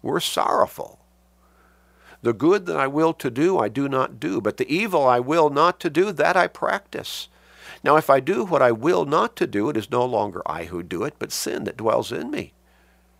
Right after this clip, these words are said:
And that's the devil working on us all the time in the background. And he uses all kinds of avenues of temptation to lure us into sin. In verse twenty-one, Paul goes on and says, "I find then a law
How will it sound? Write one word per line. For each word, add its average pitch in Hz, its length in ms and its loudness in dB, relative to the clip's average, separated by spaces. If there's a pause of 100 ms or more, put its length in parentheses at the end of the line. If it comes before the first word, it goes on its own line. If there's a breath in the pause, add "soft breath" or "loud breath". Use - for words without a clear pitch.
And - 80 -10
that's 170 200 -6
the 160 120 -4
devil 208 400 -2
working 175 480 -6
on 80 160 -8
us - 140 -10
all 139 320 -2
the - 120 -8
time 78 440 -10
in 71 80 -16
the 85 80 -10
background. - 720 -10 (680 soft breath)
And 113 120 -2
he 123 80 0
uses 139 320 -2
all 139 220 6
kinds 151 340 -2
of 104 160 -8
avenues 101 640 0
of 90 120 -8
temptation 117 760 -4 (240 loud breath)
to 131 100 -2
lure 120 480 2
us - 220 -6
into 98 260 -6
sin. 85 360 -4 (1120 loud breath)
In 123 100 -2
verse 165 200 0
twenty-one, 127 580 2
Paul 107 240 4
goes 101 260 -2
on 117 220 2
and 101 120 -4
says, 101 300 0 (180 loud breath)
"I 107 120 0
find 143 440 0
then 104 240 0
a 101 120 -4
law 95 480 2